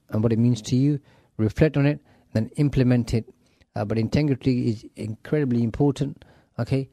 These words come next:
Because what you say and what you do have to be in,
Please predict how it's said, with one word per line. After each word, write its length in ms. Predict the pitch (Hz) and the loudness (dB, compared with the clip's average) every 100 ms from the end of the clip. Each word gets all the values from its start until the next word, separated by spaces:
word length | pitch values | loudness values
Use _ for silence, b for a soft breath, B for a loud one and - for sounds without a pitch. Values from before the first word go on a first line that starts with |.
| b b - | b b -12
Because 180 | - | -6
what 320 | 117 147 160 127 | 2 2 2 -4
you 60 | |
say 500 | - 160 147 127 147 _ _ - | 2 4 4 2 -2 _ _ -4
and 100 | 117 | -2
what 220 | 123 - | -2 -2
you 60 | 113 | -4
do 280 | 104 127 120 b b | 2 2 2 b b
have 240 | - 120 - | -2 -2 0
to 80 | 107 | 0
be 140 | 110 | 0
in, 440 | 104 101 101 95 | 2 0 -2 -8